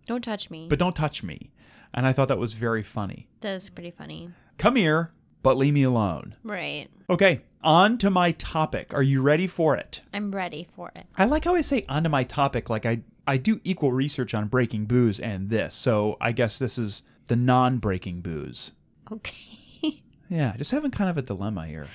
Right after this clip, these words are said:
Speaker 1: Yeah. Is an idea coming to you and you're <laughs> not sure if you should answer it
Speaker 2: I
Speaker 1: or
Speaker 2: don't know
Speaker 1: not?
Speaker 2: which door to open in my
Speaker 1: <laughs>
Speaker 2: mind.
Speaker 1: Oh, that's where, that's the problem.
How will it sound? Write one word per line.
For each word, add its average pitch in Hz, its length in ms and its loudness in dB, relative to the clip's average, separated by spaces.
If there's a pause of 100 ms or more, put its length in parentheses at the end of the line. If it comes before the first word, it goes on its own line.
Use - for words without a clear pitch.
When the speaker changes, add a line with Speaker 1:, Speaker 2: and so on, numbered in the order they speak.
(580)
Speaker 1:
Yeah. 208 520 2 (560)
Is 226 200 -2
an 233 160 0
idea 208 600 -2
coming 247 360 -4
to 262 100 -6
you 247 140 -4
and 240 120 -2
you're 208 120 -2
<laughs> - 180 -8
not 262 80 0
sure - 280 2
if - 160 2
you 285 100 2
should 285 180 -2 (200)
answer 269 320 -2
it 339 100 0
Speaker 2:
I 202 40 4
Speaker 1:
or - 40 4
Speaker 2:
don't - 80 2
know - 120 6
Speaker 1:
not? 208 80 8
Speaker 2:
which 202 180 4
door 151 300 4
to 226 160 2
open 101 480 -2
in 147 120 0
my 147 160 6
Speaker 1:
<laughs> - 0 -
Speaker 2:
mind. 147 240 6
Speaker 1:
Oh, 240 640 4
that's 185 380 -2
where, 202 260 -2
that's 240 340 -4
the 277 80 -4
problem. 190 600 0